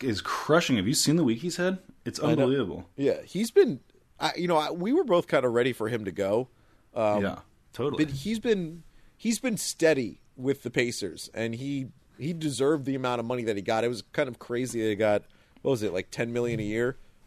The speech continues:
Speaker 2: Um,
Speaker 1: Yeah. I mean,
Speaker 2: he's
Speaker 1: I'll, I'll go ahead and say I would, like, I think I was, we were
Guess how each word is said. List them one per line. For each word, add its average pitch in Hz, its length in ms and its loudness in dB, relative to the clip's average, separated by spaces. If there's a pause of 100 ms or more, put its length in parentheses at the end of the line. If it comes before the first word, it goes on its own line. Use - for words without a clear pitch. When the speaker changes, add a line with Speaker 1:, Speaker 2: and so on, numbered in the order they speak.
(120)
Speaker 2:
Um, 113 220 0
Speaker 1:
Yeah. 113 160 2 (380)
I 123 60 0
mean, 131 120 8
Speaker 2:
he's 156 100 4
Speaker 1:
I'll, 156 120 6
I'll 139 120 8
go 196 140 8
ahead 127 140 6
and 117 120 2
say 110 140 6
I 104 40 6
would, 98 140 2
like, 95 120 0
I 107 60 2
think 135 160 -2
I 101 60 4
was, 90 440 -2
we 110 120 0
were 95 180 -2